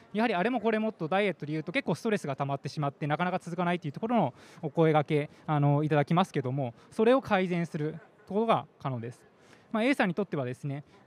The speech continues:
あの、まあ、飲酒量を減らすっていう、飲酒を控えなくても、あの、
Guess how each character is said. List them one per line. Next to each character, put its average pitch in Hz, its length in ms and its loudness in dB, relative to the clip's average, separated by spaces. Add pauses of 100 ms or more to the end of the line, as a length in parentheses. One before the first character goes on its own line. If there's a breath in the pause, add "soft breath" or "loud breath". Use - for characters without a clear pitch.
(160 soft breath)
あ 151 160 -2
の、 147 260 2
ま 170 80 0
あ、 180 40 -2
飲 202 160 0
酒 262 120 -6
量 240 140 2
を 170 40 2
減 156 140 0
ら 151 100 0
す - 180 -8
っ 151 120 -2
て - 160 -10
い 131 80 -4
う、 147 40 -10
飲 180 220 -2
酒 240 180 -6
を 220 120 2
控 294 260 -2
え 302 60 -2
な 226 120 -2
く - 100 -20
て 170 120 -6
も、 214 240 -2 (320 loud breath)
あ 165 140 0
の、 151 480 0